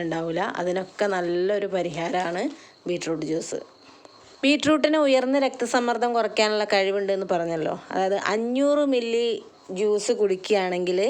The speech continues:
അത് ഒരു മണിക്കൂറിനുള്ളിൽ തന്നെ ബി പി കുറഞ്ഞ് വരും എന്നാണ് പഠനങ്ങൾ പറയുന്നത് ട്ടോ. അതുകൊണ്ട് ഹൃദയ സംബന്ധമായ പ്രശ്നങ്ങൾക്ക് ബീട്രൂട്ട് നല്ലൊരു പരിഹാരമാണ്.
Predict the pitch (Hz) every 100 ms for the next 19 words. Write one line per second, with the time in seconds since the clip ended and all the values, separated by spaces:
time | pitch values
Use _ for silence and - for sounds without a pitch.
0 | 302 - - - 185 180 196 190 196 214
1 | 240 214 202 196 - 226 233 226 196 190
2 | 220 220 185 180 185 277 - - 175 185
3 | 185 208 196 180 175 180 202 202 170 175
4 | 170 165 165 240 277 - - 175 165 165
5 | 165 180 165 156 156 156 147 160 160 -
6 | - - 175 180 196 196 202 226 202 196
7 | 233 240 226 214 208 202 185 185 185 180
8 | - 175 180 170 185 214 180 175 175 180
9 | 196 202 170 170 180 190 190 165 165 160
10 | 156 156